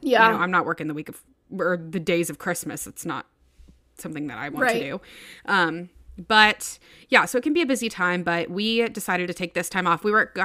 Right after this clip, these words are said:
Speaker 2: kind of going between either taking December off or taking a month in the summer off, um, for our little month-long break. But I think that, um, this gives some good time for you guys to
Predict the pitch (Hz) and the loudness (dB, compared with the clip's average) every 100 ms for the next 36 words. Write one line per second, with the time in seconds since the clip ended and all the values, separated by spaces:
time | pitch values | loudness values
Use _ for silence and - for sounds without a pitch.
0 | 190 - 233 262 254 247 220 208 190 180 | -6 -6 -4 -2 -2 -2 -2 -6 -8 -10
1 | 170 170 170 170 170 165 160 165 170 185 | -6 -6 -4 -6 -6 -8 -8 -6 -2 -2
2 | 175 170 160 165 165 160 - 175 165 165 | -2 -6 -6 -6 -6 -8 -2 0 0 -2
3 | 170 175 160 - 156 185 226 285 302 - | -2 -4 -4 -6 -6 -2 2 2 0 -8
4 | - - - - - 190 165 175 196 _ | -20 -20 -20 -20 -4 0 0 -4 -14 _
5 | _ _ _ _ _ _ - - 208 190 | _ _ _ _ _ _ -16 -8 -2 0
6 | 180 180 175 180 180 185 180 180 190 - | 0 -2 -4 -4 -6 -4 -4 -4 -10 -14
7 | _ _ _ _ 180 185 202 - - - | _ _ _ _ -6 -2 -2 -4 -16 -20
8 | - _ 190 180 175 - - - 185 240 | -20 _ 0 0 0 -4 -14 -8 -2 0
9 | 233 214 190 185 180 180 175 - - 170 | 0 -2 0 2 0 -2 -6 -10 -8 -6
10 | 160 165 165 - 165 165 - 175 170 156 | -6 -6 -8 -6 -8 -8 -8 -8 -6 -6
11 | 151 - 156 151 156 160 - 156 156 156 | -8 -12 -8 -8 -8 -10 -10 -8 -8 -8
12 | 147 160 - - 151 156 156 | -8 -8 -10 -12 -12 -12 -12